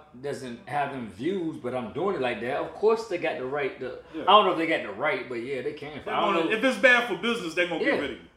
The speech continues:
Speaker 2: You know what I'm saying?
Speaker 1: Because
Speaker 2: Point blank.
Speaker 1: you made it racist. It ain't like you up there on a post saying,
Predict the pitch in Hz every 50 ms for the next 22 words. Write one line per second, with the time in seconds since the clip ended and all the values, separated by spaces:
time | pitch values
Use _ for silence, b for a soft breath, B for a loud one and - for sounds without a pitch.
0 | _ _ _ _ - 156 165 - 208 208 190 185 185 185 175 - - 190 165 156
1 | 147 135 135 175 226 208 202 196 190 190 196 202 196 165 202 220 226 220 - 165
2 | 151 185 208 208 202 196 170 160 165 156 - 165 170 165 156 - - 151 156 147
3 | 139 131 143 147 139 131 120 - - 156 156 151 156 - 156 143 143 139